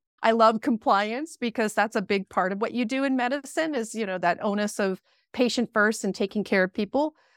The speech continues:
But I will say that she was also really genuinely kind and patient and gave me a lot of room to jump in on things that maybe I shouldn't have, or maybe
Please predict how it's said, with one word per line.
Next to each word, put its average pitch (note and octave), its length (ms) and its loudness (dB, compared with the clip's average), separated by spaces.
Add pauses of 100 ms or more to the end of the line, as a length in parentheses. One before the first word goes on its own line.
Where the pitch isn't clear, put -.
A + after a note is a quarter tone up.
(140)
But A3 220 4
I A3+ 120 6
will A#3 100 2
say A#3 200 2
that G#3+ 160 -2
she B3 220 -2
was A3 200 -4
also G#3 360 0
really G#3 800 -4 (400)
genuinely A3+ 800 0
kind A3+ 880 0
and F#3 600 -4
patient E4 680 -2 (500)
and G#3 420 4
gave A3+ 260 2
me A#3 120 4
a G#3+ 80 4
lot G3+ 280 4
of F#3+ 100 -2
room G#3+ 420 -4
to G3+ 520 -4
jump A3 320 2
in A3 560 -4
on G#3+ 200 2
things G#3 340 -4
that - 180 0
maybe D4+ 540 0
I G#3+ 140 -2
shouldn't A3 420 -6
have, D4 340 -2
or A3 100 2
maybe G#3 520 0